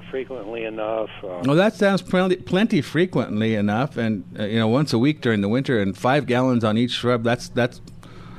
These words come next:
Speaker 2: a gracious plenty of water, I would think.
Speaker 1: Okay.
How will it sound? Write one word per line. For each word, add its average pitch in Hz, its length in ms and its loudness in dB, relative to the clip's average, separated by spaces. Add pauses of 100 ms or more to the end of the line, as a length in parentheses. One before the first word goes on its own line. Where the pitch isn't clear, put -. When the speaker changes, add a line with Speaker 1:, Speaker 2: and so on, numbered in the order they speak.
(200)
Speaker 2:
a 117 80 2
gracious 151 400 4
plenty 135 240 4
of 104 80 4
water, 113 320 2
I 92 80 0
would 92 160 -6
think. 110 260 -4 (640)
Speaker 1:
Okay. 104 380 -10